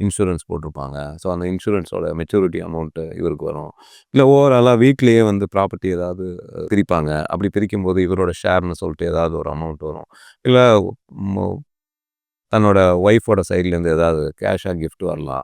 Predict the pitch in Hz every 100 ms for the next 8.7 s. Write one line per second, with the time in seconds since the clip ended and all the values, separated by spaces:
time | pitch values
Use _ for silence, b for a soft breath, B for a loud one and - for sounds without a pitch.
0 | b b b b 113 110 107 107 107 107
1 | 107 101 101 101 90 90 98 92 87 87
2 | 85 98 90 82 85 87 87 87 _ _
3 | _ - 104 101 110 110 95 90 85 82
4 | 87 87 95 90 82 78 - 90 95 90
5 | 85 92 87 82 82 76 78 78 - 78
6 | 73 - 98 104 98 101 104 98 85 87
7 | 90 - 87 82 87 80 87 80 80 82
8 | 82 80 76 76 - 76 69